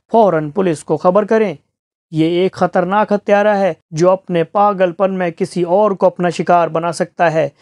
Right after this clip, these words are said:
जब तक ये पकड़ा नहीं जाता, यहाँ हमारे शहर में कोई भी औरत सेफ नहीं है।" रेनॉल्ड्स ने आगे बढ़कर कांपते हाथों से टीवी ऑफ कर दिया। "मैं नहीं मानती," एमिलिया ने कराते हुए कहा, "वो ऐसा नहीं कर सकता,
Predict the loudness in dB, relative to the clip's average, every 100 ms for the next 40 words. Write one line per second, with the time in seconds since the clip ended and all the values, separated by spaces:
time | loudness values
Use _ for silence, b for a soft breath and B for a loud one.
0 | b b -2 -2 -2 -4 -4 0 0 0
1 | 0 0 -2 -6 0 -2 0 -2 -2 b
2 | b -4 0 2 0 0 0 0 0 -4
3 | -2 0 0 -2 -6 -8 _ _ 0 2
4 | 2 0 0 2 2 0 -2 0 0 0
5 | 0 0 0 -4 -8 _ _ _ _ 0
6 | 2 2 2 0 -4 -4 -4 -4 _ _
7 | _ _ _ 2 2 4 0 -2 -2 -8
8 | -2 -2 -2 -8 _ _ _ 0 0 0
9 | _ -4 -4 -2 -4 -4 -8 -6 -4 -4
10 | -4 -4 -8 -6 -6 -8 _ _ B B
11 | -8 -2 0 0 -2 -2 -2 -4 -4 -2
12 | -2 -2 _ _ -4 -2 -2 -2 -6 -6
13 | -4 0 0 -2 -4 -2 -2 -2 -2 -4
14 | B B -6 -2 2 2 2 0 0 0
15 | -2 -4 -2 -4 -2 -2